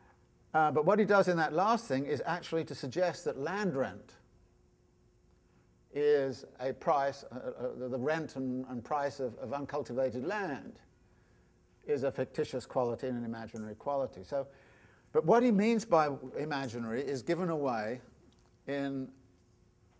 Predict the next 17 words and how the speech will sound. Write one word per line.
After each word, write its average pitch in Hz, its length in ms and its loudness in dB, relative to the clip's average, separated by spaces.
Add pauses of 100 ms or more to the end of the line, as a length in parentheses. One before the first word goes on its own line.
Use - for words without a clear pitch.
this 165 240 2
line, 123 460 0 (480)
like 147 260 0
certain 160 320 0
quantities 131 500 -6
in 139 120 -6
mathematics. 131 880 -10 (1160)
He's, 127 160 -2
what 156 280 2
he's 135 120 0
really 202 220 6
doing 127 220 -2
is 139 100 -8
talking 139 240 -4
about 135 220 -2
irrational 147 500 -4
numbers 160 540 -6